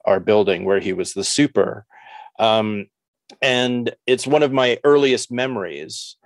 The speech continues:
is the making of that painting, but it's also a painting that has hung over my parents'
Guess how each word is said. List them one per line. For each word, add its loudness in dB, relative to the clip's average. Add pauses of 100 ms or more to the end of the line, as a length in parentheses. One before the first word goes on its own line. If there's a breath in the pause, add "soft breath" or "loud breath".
(280 soft breath)
is 0
the 0
making 0
of -4
that 2
painting, -4
but 2
it's 0
also 2
a 4
painting -6
that -2
has -6
hung -4
over -2
my -4
parents' -8